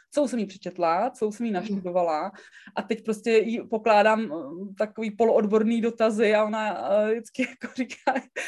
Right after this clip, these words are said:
Speaker 1: že neskutečný, jako kolik toho třeba o tom, o tom jejím oboru vím. A tak to mám s více oborama. Opravdu, co mě jako za-, zaujme, tak
Speaker 2: Mhm.
Speaker 1: to se pon-, ponořím hodně hluboko a mě to jako sebevzdělávání strašně baví.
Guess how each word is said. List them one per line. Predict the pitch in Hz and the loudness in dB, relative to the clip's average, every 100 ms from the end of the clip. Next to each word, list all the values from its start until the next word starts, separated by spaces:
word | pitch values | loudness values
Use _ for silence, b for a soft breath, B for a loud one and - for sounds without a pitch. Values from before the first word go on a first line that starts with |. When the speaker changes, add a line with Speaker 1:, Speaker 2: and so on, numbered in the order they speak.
| B B - | B B -2
Speaker 1:
že | 226 | -2
neskutečný, | 214 214 220 214 240 233 - | -2 -6 -12 -6 -6 -6 -8
jako | 208 220 | -10 -8
kolik | 220 220 | -4 -4
toho | 214 226 | -2 -6
třeba | 220 214 202 | -4 0 0
o | |
tom, | 208 220 | 0 -4
o | 220 | -2
tom | 226 | 0
jejím | 220 196 214 | 4 4 4
oboru | 208 190 233 240 | 0 0 2 2
vím. | 190 180 208 240 b b b 190 | 2 0 -2 -8 b b b -4
A | |
tak | 185 208 | -4 0
to | 220 | 2
mám | 240 | 2
s | 240 | 2
více | 202 202 | -2 -2
oborama. | 196 175 180 165 165 | -2 -2 -4 -4 -4
Opravdu, | 175 208 214 | -2 -4 -4
co | 214 | -6
mě | 208 214 | -4 -2
jako | 214 233 | -2 -2
za-, | 214 - 190 | 2 2 2
zaujme, | 196 185 185 220 220 214 190 262 - _ _ B B B B 269 | 2 2 2 2 2 4 4 4 -2 _ _ B B B B 0
tak | 226 | 2
Speaker 2:
Mhm. | 226 190 | 2 0
Speaker 1:
to | |
se | - 214 | -6 -8
pon-, | 208 196 - | -6 -6 -6
ponořím | 202 196 196 214 202 | -4 -2 0 0 0
hodně | 196 185 214 | -2 0 -2
hluboko | 196 175 190 185 170 165 | -2 -2 -4 0 0 0
a | 175 | -4
mě | 185 185 | -4 -2
to | 190 | -2
jako | 190 202 | -2 -10
sebevzdělávání | 196 202 185 196 190 185 185 185 202 | -6 -6 -4 -2 0 0 0 -2 -4
strašně | - 196 196 - 220 196 | -6 -4 -4 -4 -4 0
baví. | 185 175 170 208 | 0 0 -8 -10